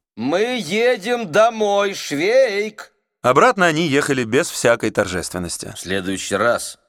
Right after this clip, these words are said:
Speaker 1: пусть едет соборовать кто хочет. Приходится торговаться из-за каждой души, которую ты желаешь спасти.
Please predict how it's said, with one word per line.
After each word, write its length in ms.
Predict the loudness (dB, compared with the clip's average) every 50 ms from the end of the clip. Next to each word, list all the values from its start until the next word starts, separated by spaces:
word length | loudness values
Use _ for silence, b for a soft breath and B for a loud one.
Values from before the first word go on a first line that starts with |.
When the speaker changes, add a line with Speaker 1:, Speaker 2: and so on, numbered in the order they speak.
| _ _ _ _ _ _ _
Speaker 1:
пусть 240 | -8 -8 -8 -6 -6
едет 340 | -6 -4 -4 -4 -6 -6 -8
соборовать 760 | -10 -8 -4 -4 -4 -2 0 -2 0 0 0 -2 -4 -6 -8
кто 240 | -12 -6 -6 -4
хочет. 560 | -4 -4 -6 -8 -8 -8 -10 -14 -16 -18 -20 _ _ _ _ _ _ _ _ _ _ _ _ -12
Приходится 540 | -10 -8 -6 -6 -6 -6 -6 -10 -10 -10
торговаться 720 | -6 -6 -6 -4 -4 -4 -2 0 0 0 0 -2 -6 -6
из-за 320 | -6 -6 -6 -8 -6 -6 -6
каждой 460 | -6 -4 -6 -6 -6 -6 -6 -6 -6
души, 460 | -6 -4 -6 -6 -6 -6 -6 -6 -6
которую 420 | -4 -4 -4 -2 -2 -4 -4 -4 -4
ты 160 | -6 -8 -6
желаешь 480 | -6 -4 -2 -2 0 -2 -2 -4 -8
спасти. 640 | -10 -10 -6 -6 -6 -6 -6 -10 -10 -10 -10 -12 _